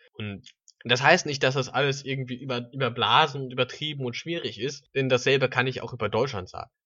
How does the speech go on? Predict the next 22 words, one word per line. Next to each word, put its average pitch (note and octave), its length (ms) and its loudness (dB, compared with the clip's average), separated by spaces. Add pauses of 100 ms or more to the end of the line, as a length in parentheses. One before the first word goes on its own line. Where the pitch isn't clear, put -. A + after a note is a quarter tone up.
(120)
Aber F#2 540 -4 (160)
gerade A#2 380 2
wenn A#2 100 2
du A#2+ 100 -4
eben B2 200 0
noch A2+ 160 0
eine C#3 80 0
Ebene B2+ 260 0
höher C3+ 260 2
gehst, - 380 -8 (160)
wird's - 420 -12 (200)
schwieriger, A#2+ 580 0
das A#2 160 -2
alles A2+ 340 -6
irgendwie A2 640 -8 (220)
zum - 180 -6
Arbeiten G#2 360 0
zu - 180 -16
bringen. - 300 -14 (500)
Am C3 160 -4
einfachsten E3 520 2
gesagt, D3 400 -4